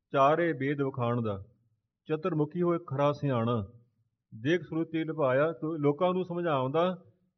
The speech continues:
"ਦੇਖ ਸੁਰਤੀ ਰੂਪ ਲੁਭਾਉਣਾ।" ਕਹਿੰਦੇ, ਆਪਣੀ ਇਸ, ਆਪਣੀ ਕ-, ਬੇਟੀ ਤੇ ਹੀ ਉਹਦਾ ਰ-, ਸਾਧ ਸੰਗਤ ਮਨ ਬੇਈਮਾਨ ਹੋ ਗਿਆ ਸੀ। ਫਿਰ ਉਹ ਸ਼ਿਵ ਜੀ ਨੇ ਉਹਦਾ ਸਿਰ ਕੱਟਿਆ, ਉਹਦੇ ਜਿੱਧਰ ਨੂੰ ਜਾਵੇ ਉਧਰ ਨੂੰ ਮੁਖ ਲਾ ਲਵੇ, "ਚਤੁਰਮੁਖੀ ਹੋਏ ਖਰਾ ਸਿਆਣਾ।"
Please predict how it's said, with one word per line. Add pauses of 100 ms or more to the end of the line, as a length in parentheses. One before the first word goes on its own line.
(160)
"ਦੇਖ
ਸੁਰਤੀ
ਰੂਪ
ਲੁਭਾਉਣਾ।"
ਕਹਿੰਦੇ,
ਆਪਣੀ
ਇਸ,
ਆਪਣੀ
ਕ-, (180)
ਬੇਟੀ
ਤੇ
ਹੀ
ਉਹਦਾ
ਰ-,
ਸਾਧ
ਸੰਗਤ
ਮਨ
ਬੇਈਮਾਨ
ਹੋ
ਗਿਆ
ਸੀ। (880)
ਫਿਰ
ਉਹ
ਸ਼ਿਵ
ਜੀ
ਨੇ
ਉਹਦਾ
ਸਿਰ
ਕੱਟਿਆ, (180)
ਉਹਦੇ
ਜਿੱਧਰ
ਨੂੰ
ਜਾਵੇ
ਉਧਰ
ਨੂੰ
ਮੁਖ
ਲਾ
ਲਵੇ,
"ਚਤੁਰਮੁਖੀ
ਹੋਏ
ਖਰਾ
ਸਿਆਣਾ।"